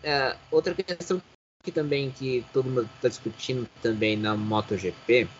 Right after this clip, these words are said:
é que nesse final de semana teremos a corrida em Phillip Islands, na Austrália. E os dois pilotos da equipe satélite da Yamaha,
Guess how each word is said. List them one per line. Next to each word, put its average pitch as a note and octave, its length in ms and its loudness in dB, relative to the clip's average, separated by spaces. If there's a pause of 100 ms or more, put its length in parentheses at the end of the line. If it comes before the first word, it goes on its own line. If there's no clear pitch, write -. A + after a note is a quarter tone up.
(440)
é - 80 -2
que - 140 -6
nesse B2 200 -2
final C#3+ 120 2
de C3+ 80 -4
semana C3 260 2
teremos C3 460 6
a - 20 -4
corrida C#3+ 400 6
em D3 60 0
Phillip C#3+ 300 -4
Islands, B2 420 4
na F2 120 -14
Austrália. A1+ 600 -18 (960)
E G3+ 420 4 (1120)
os D#3 180 -2
dois D#3+ 360 8
pilotos C3 640 6
da A#2+ 100 4
equipe A2+ 800 -2
satélite A#2+ 560 4
da A#2 60 2
Yamaha, G#2 420 0